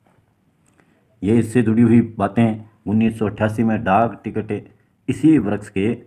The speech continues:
नाम पर जारी किया गया था, खेजड़ी वृक्ष।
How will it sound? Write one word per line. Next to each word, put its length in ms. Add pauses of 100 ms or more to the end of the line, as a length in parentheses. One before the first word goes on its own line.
(120)
नाम 360
पर 180
जारी 240
किया 220
गया 240
था, 300
खेजड़ी 500
वृक्ष। 340